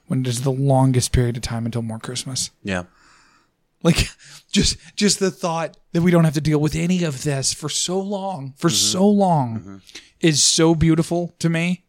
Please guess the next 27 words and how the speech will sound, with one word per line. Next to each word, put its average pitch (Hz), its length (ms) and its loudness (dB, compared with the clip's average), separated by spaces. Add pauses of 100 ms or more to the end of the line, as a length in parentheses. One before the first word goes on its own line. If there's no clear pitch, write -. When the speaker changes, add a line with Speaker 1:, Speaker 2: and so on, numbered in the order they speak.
Speaker 1:
and 139 380 0 (380)
brings 156 260 2
me 156 80 -2
such 151 320 -2
joy. 135 340 -4 (200)
Speaker 2:
Yeah. 85 220 -8 (360)
Speaker 1:
Uh, 131 440 0 (920)
there 160 160 4
won't 151 200 0
be 143 100 4
any 135 140 2
Christmas 131 340 0
music. 143 500 -4 (640)
There 147 80 -2
won't 143 180 0
be 113 60 0
any 135 80 2
Christmas 127 320 0
decorations. 123 800 -2 (680)
And 143 140 0
there 143 80 2
won't 143 220 0
be 139 80 6
any 135 100 4
Christmas 123 340 0
hassles, 127 520 -6 (920)
uh, 135 440 2